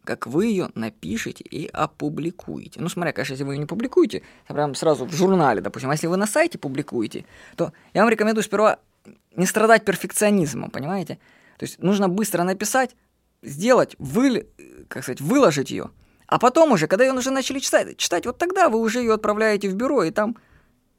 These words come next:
ее проверяют вам. Если, конечно же, это сразу вам нужно с первого раза, чтобы ее прочли, все хорошо было, тогда после того, как вы написали, сами все проверили, тогда уже отправляете в редакторское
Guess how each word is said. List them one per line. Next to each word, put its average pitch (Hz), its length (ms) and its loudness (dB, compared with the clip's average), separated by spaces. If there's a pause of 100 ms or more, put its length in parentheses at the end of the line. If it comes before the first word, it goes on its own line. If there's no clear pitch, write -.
(280)
ее 202 160 2
проверяют 165 560 2
вам. - 220 -12 (420)
Если, 196 240 0
конечно 190 300 0
же, 180 120 -2
это 180 120 2
сразу 220 400 4
вам 151 140 2
нужно 147 160 0
с - 60 -4
первого 147 280 4
раза, 123 200 0
чтобы 131 180 -6
ее 120 60 -2
прочли, 131 380 -4
все - 380 -8
хорошо - 360 -6
было, - 180 -10 (240)
тогда 202 180 0
после 190 200 -6
того, 190 80 -2
как 185 120 -2
вы 190 100 0
написали, 185 460 0
сами 170 220 -2
все 180 160 -6
проверили, 208 460 -4 (260)
тогда 151 320 0
уже 160 160 2
отправляете 196 680 -2 (880)
в - 60 -8
редакторское 180 760 -2